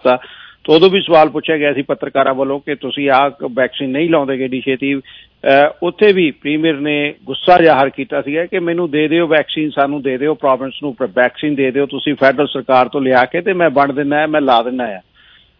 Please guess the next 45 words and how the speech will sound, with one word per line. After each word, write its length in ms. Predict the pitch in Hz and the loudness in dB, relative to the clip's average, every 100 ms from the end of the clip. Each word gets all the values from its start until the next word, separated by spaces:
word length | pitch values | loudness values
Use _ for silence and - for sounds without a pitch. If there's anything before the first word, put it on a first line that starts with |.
| _ - | _ 0
ਸੋ, 420 | 151 160 156 160 - 147 139 135 | 2 4 2 0 -6 -2 0 0
ਅ, 20 | |
ਜੇ 200 | 123 139 | -2 -4
ਸਾਨੂੰ 300 | 143 151 156 | -4 -2 -2
ਲਿਆ 220 | 151 139 131 | -2 0 0
ਕੇ 220 | - 156 | -2 -4
ਸਾਨੂੰ 280 | 156 156 151 | -2 -2 -2
ਵੈਕਸੀਨ 400 | 139 135 170 156 | -4 -4 -6 -4
ਮਿਲੂਗੀ 520 | 131 139 196 233 220 | -4 2 2 4 2
ਨਹੀਂ 340 | 190 185 160 - _ _ _ | 2 0 -2 -6 _ _ _
ਤਾਂ 140 | 156 | 0
ਅਸੀਂ 140 | 156 143 | 0 -2
ਕੀ 180 | 185 | -2
ਕਰੀਏ? 400 | 180 170 131 110 90 _ 120 | 0 -2 -2 -8 -12 _ -6
ਅਸੀਂ 160 | 147 147 | -6 0
ਸੈਂਟਰ 280 | 143 131 - | 0 0 -4
ਖੋਲ੍ਹ 240 | 175 185 | 2 4
ਲਈਏ 240 | 180 170 160 _ _ _ _ - | 4 2 0 _ _ _ _ -2
ਤੇ 440 | 147 147 143 143 | 0 2 2 0
ਇੱਕ 220 | - 147 160 | -2 -4 -2
ਦਿਨ 180 | 160 | -2
ਸਾਡੇ 220 | 151 147 147 | 0 0 2
ਕੋਲੇ 200 | 151 147 | 0 0
ਹੁੰਦੀ 300 | 139 151 165 | -2 2 2
ਆ, 80 | |
ਦੂਜੇ 280 | 156 143 147 | 2 -2 -2
ਦਿਨ 200 | 147 147 | -2 -4
ਨਹੀਂ 220 | 139 180 | -2 0
ਹੁੰਦੀ 300 | 175 165 160 | 0 0 -2
ਗੀ। 160 | 139 156 - _ _ | -2 -8 -10 _ _
ਪਰ 80 | 135 | 0
let's 220 | 139 160 - | 2 2 2
see 100 | 185 | 2
ਹੁਣ 260 | 175 165 165 165 160 | 4 4 4 2 2
ਜਿਹੜੀ, 300 | 160 156 151 | -2 -4 -4
ਅ, 520 | 139 - 135 131 123 117 _ - 135 | -6 -6 -2 0 -2 -4 _ -14 -12
ਡਿਲੀਵਰੀ 500 | 113 156 170 185 160 | -4 -4 0 0 2
ਹੈ 120 | 135 | 2
ਵੈਕਸੀਨ 400 | 131 127 151 143 | 0 -2 -6 -4
ਦੀ 80 | 143 | -4
ਉਹ 220 | 135 131 | -4 -6
ਸਟੱਡੀ 360 | - 135 135 | -4 -4 0
ਹੋ 140 | 139 143 | 2 4
ਰਹੀ 240 | 170 160 | 4 4
ਹੈ। 100 | 151 | 2